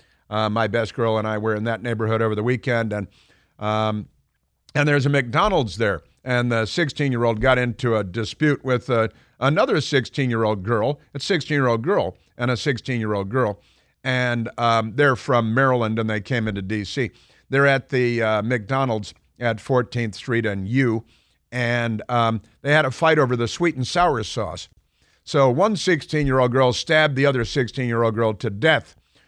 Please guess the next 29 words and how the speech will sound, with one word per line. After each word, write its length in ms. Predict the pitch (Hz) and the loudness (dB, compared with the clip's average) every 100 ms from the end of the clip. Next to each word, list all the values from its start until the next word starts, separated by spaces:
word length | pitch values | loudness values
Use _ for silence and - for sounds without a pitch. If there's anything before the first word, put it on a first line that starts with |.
| _ | _
over 180 | 156 147 | 2 4
the 120 | 143 | 2
sweet 280 | 131 196 170 | 0 0 -2
and 120 | 139 | -2
sour 340 | - 196 208 123 | -2 0 2 0
sauce 520 | - 110 87 82 - _ _ _ _ _ _ _ _ _ _ _ _ _ _ _ _ _ _ _ _ | -2 -4 -4 -10 -20 _ _ _ _ _ _ _ _ _ _ _ _ _ _ _ _ _ _ _ _
at 180 | 139 139 | 2 2
about 320 | 131 135 - | 4 2 2
two 160 | - 190 | 0 0
o'clock 400 | 151 147 139 135 | 2 0 0 0
in 80 | 127 | 0
the 80 | |
morning 380 | 120 120 117 110 - _ _ _ _ _ _ 123 | 2 2 2 -2 -10 _ _ _ _ _ _ 0
at 160 | 135 | 2
a 40 | 131 | 2
McDonald's. 640 | 127 107 165 180 127 101 | 0 0 0 2 0 0
I 80 | 123 | 0
didn't 160 | 117 113 | 0 0
know 100 | 113 | 0
they 80 | |
had 180 | 113 110 | 0 -2
sweet 220 | - 113 | -4 -6
and 80 | 95 | -6
sour 240 | 117 107 95 | -6 -6 -6
sauce 260 | 113 101 | -6 -8
at 60 | 104 | -8
McDonald's. 380 | 98 107 107 - _ _ _ 131 | -10 -8 -10 -12 _ _ _ -4
And, 400 | 123 120 117 113 | -2 0 -2 -2
uh, 340 | 113 110 | 2 2